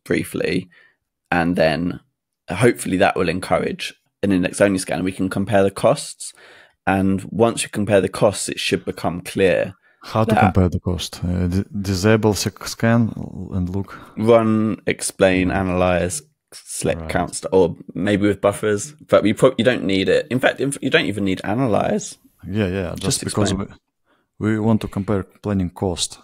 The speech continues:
Speaker 2: And if sequential scan was chosen, it means the cost was lower than for index-only scan.
Speaker 1: Yes, exactly. And then I'm guessing where you're going with this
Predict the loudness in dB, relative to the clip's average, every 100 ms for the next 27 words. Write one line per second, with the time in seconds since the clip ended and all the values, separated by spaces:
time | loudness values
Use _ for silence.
0 | -10 -2 0 0 -4 -10 _ -20 _ _
1 | _ -4 -2 -4 0 0 2 -2 -2 -2
2 | -2 -2 -4 -6 -2 -2 0 -2 -4 -6
3 | -2 -2 -2 -4 -8 -12 _ _ _ -14
4 | -8 -4 -4 -4 -6 -2 0 0 0 -4
5 | -6 -6 -6 -6 -6 -2 -2 -2 -4 -4
6 | -4 -6 -8 -12 _ _ _ _ _ _
7 | 4 4 4 -2 -2 0 0 0 -4 -4
8 | -14 _ _ -2 2 4 4 0 -2 -2
9 | 0 0 0 0 0 0 0 0 0 -4
10 | -8 -8